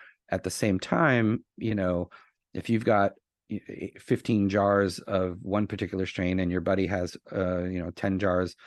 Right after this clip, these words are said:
of another, switching jars with them, I don't think there's any technical rules about that. And I think it's a wonderful way, um, to spread the wealth and share in the variety, and without, you know, having to have any kind of financial transaction.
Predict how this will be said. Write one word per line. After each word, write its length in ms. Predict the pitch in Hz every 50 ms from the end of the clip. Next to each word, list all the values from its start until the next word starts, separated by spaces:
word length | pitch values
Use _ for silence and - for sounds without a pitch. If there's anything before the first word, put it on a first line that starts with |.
| - - - - _ _ _ _
of 200 | 95 92 87 82
another, 500 | 92 98 120 139 117 104 98 98 98 - _ _ _ _ _ _ _ _ _ _ _ _ _ _
switching 760 | - - - - - 143 139 - 127 113 113 104 98 95 95
jars 340 | - 113 117 123 120 104 95
with 200 | 101 95 - _
them, 380 | 107 95 95 98 95 90 - -
I 140 | - - 104
don't 180 | 107 95 - -
think 160 | - 98 95
there's 160 | - 98 95
any 300 | 101 98 98 98 92 - - -
technical 580 | - 104 104 - - 101 92 - 101 95 95
rules 320 | 95 98 104 101 101 98 101
about 380 | 101 85 98 104 113 123 -
that. 260 | - 127 131 131 - - -
And 340 | 95 95 92 95 95 95 -
I 80 | 73
think 300 | - - 101 95 90 - -
it's 160 | 92 - -
a 80 | 101
wonderful 460 | 92 95 95 95 95 - - 110 95 92
way, 420 | 98 104 104 98 90 90 92 - - - - - - _ _ _ _ _
um, 420 | 95 92 92 90 90 90 90 - - - - -
to 440 | - 110 104 98 98 98 98 95 - -
spread 340 | - - - - 107 107
the 80 | 104 98
wealth 320 | 98 98 113 147 156 -
and 140 | - 90 87
share 260 | - - 113 98 98
in 80 | 104 101
the 100 | 98 95
variety, 580 | 90 92 92 98 107 117 127 131 135 131 139 -
and 280 | - 98 98 98 90
without, 360 | 98 87 - 95 - - - _ _ _
you 120 | - 104
know, 120 | 90 90 82
having 340 | 85 95 92 95 92 92 -
to 360 | - - 101 95 92 90 - - - - - - - - _ _ -
have 160 | 107 104 101
any 180 | 98 95 95 90
kind 200 | - 107 95 95
of 60 | 87
financial 460 | - - 98 98 98 101 98 - 104
transaction. 720 | 95 - 104 87 76 85 101 85 85 98 - - 113 98